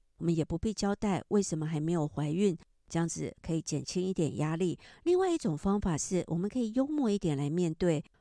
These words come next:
我们可以说：“啊，我有啊，我也很想怀孕啊，所以之前有去庙里求子哦，抽到的诗签说，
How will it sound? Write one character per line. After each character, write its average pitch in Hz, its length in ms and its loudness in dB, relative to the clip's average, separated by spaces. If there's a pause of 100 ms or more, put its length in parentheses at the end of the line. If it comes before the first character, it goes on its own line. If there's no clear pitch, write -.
(320)
我 170 60 -6
们 190 100 -2
可 240 80 -4
以 233 100 2
说 214 360 -2
：“啊， 269 220 -4 (280)
我 202 100 2
有 208 220 6
啊， 233 320 2
我 226 100 0
也 247 140 2
很 214 120 2
想 208 240 0
怀 190 180 0
孕 220 300 0
啊， 208 240 0 (220)
所 220 160 2
以 214 40 4
之 240 140 -2
前 214 220 0
有 185 100 4
去 226 200 -2
庙 226 240 0
里 185 160 0
求 180 260 2
子 165 300 -2
哦， 170 280 2 (260)
抽 285 200 0
到 302 160 2
的 247 80 2
诗 262 220 0
签 269 260 -2
说， 262 320 0